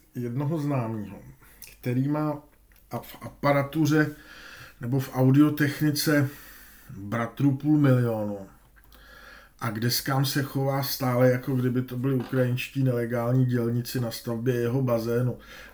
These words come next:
A vlastně jsem s hrůzou zjistil, že si spoustu lidí, a to lidí, kteří prostě mají hromady desek,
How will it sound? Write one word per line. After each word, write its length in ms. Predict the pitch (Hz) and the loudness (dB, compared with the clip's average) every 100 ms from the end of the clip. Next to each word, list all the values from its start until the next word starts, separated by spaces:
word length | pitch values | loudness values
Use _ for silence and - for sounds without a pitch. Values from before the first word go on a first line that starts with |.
| - - | -20 -10
A 420 | 120 113 110 104 - _ - - _ - - - 123 | -6 -6 -6 -10 -20 _ -20 -20 _ -20 -20 -16 -8
vlastně 400 | 117 117 - 151 | -6 -2 6 10
jsem 260 | 143 165 165 | 10 8 4
s 80 | 135 | 6
hrůzou 520 | 131 135 127 156 175 | 8 8 6 4 2
zjistil, 440 | 139 131 - 131 | 0 0 0 -2
že 140 | 131 127 | 0 0
si 200 | - 143 | 0 -4
spoustu 560 | - 127 123 - 190 | -2 -2 -2 -4 -6
lidí, 420 | 202 139 101 95 - - - - - - - - | -2 -2 -4 -12 -16 -20 -20 -20 -20 -20 -18 -14
a 200 | 107 104 - - | -14 -14 -18 -2
to 140 | 131 | 4
lidí, 320 | 131 127 135 | 6 6 2
kteří 320 | 135 151 143 139 | -2 0 0 0
prostě 400 | 139 131 - 143 | -4 -6 -4 -2
mají 280 | 135 131 | 2 2
hromady 480 | 117 104 117 214 262 | 0 -2 -4 -2 -2
desek, 420 | 156 - - 87 | -2 -2 -6 -12